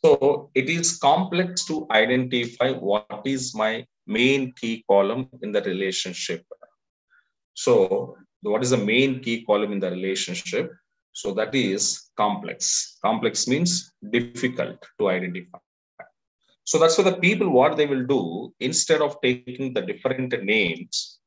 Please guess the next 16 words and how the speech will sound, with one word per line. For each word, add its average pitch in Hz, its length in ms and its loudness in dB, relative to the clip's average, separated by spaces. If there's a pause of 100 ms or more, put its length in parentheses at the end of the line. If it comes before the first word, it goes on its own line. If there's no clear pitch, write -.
so 104 80 -4
they 101 120 0
will 101 120 -2
be 104 160 -4
take 143 400 2
a 95 240 -2 (1000)
common 202 360 6
name. 98 400 -4
Okay, - 680 -6
so 104 100 -6
they 98 120 -4
will 101 140 -4
be 104 100 -6
take 123 280 -2
common, 101 380 0
co-, 85 220 -6